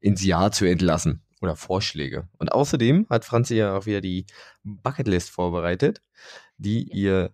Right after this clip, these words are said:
Speaker 1: hier in der Folgenbeschreibung heute findet und dann wieder herunterladen könnt.
Speaker 2: Genau, vielleicht machen wir es so, das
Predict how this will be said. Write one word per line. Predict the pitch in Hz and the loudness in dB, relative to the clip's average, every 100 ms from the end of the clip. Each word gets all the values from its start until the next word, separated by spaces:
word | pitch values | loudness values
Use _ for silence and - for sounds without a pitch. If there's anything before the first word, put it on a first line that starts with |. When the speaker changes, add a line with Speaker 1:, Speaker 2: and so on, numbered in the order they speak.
| _ | _
Speaker 1:
hier | 95 92 - | -2 0 2
in | 87 | 0
der | 82 | 0
Folgenbeschreibung | 92 87 82 82 80 80 | 0 -2 -2 -4 -2 0
heute | 76 | -2
findet | 78 170 180 - _ _ _ _ _ | 0 2 2 -2 _ _ _ _ _
und | 101 98 90 | 0 0 2
dann | 85 | 0
wieder | 76 78 92 | -2 0 0
herunterladen | 95 85 87 82 78 87 117 90 82 76 | 0 0 0 -2 -2 2 4 4 2 0
könnt. | - 80 - - - _ _ | -2 -6 -6 -20 -20 _ _
Speaker 2:
Genau, | 190 180 165 | -6 -4 -2
vielleicht | 226 214 269 - | 2 4 2 0
machen | 262 262 | 0 2
wir | 247 | 0
es | |
so, | 247 | 0
das | 214 214 | -2 -2